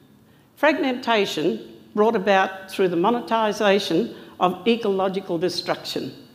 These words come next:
How do we go about addressing fragmentation? The proven solution is cultural and ecological restoration by growing connectivity through community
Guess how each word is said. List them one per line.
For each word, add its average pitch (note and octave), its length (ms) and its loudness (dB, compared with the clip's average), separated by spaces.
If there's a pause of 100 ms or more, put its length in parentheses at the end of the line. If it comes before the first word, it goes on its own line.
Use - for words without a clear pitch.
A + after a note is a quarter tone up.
(1120)
How G3+ 200 2
do G3+ 80 0
we G#3 120 4
go A#3 260 6
about C4 500 2
addressing D#3+ 640 -4
fragmentation? D3+ 920 -6 (1300)
The G#3 80 0
proven D#4 400 4
solution B3 1000 -2 (640)
is G3+ 180 0
cultural C4+ 640 -2
and G3+ 260 0
ecological G3 720 -2
restoration F#3 840 -2
by D#3+ 180 0
growing A3 760 2 (240)
connectivity A3+ 1160 0
through F3+ 220 2
community A#3 800 2